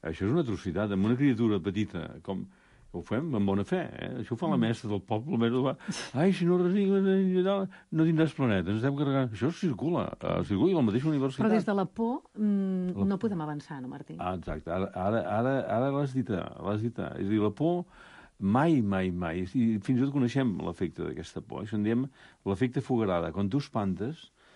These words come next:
Speaker 1: és com quan un, un encén un soplet, que fa aquella flamarada, doncs si un es, un espanta, encara que ho faci de bona fe,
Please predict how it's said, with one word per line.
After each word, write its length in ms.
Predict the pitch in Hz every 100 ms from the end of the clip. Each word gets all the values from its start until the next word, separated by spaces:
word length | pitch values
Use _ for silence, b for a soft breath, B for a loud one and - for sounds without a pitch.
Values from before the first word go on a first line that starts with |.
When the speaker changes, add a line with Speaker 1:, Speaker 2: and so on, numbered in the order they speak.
| b b
Speaker 1:
és 140 | 101 -
com 160 | 110
quan 140 | 98 110
un, 280 | 123 123 120
un 140 | 127 127
encén 600 | 135 - 117 101 92 85
un 160 | 98
soplet, 460 | 95 101 - 98 147
que 80 | 156
fa 100 | 98 82
aquella 200 | 87 87
flamarada, 560 | - 82 85 90 113 107
doncs 200 | 98 95
si 100 | 107
un 240 | 135 127
es, 120 | 110 -
un 160 | 113 113
espanta, 320 | 131 95 87
encara 180 | 92 131
que 60 | 147
ho 60 |
faci 160 | 147 143
de 60 | 131
bona 220 | 117 113
fe, 240 | 131 151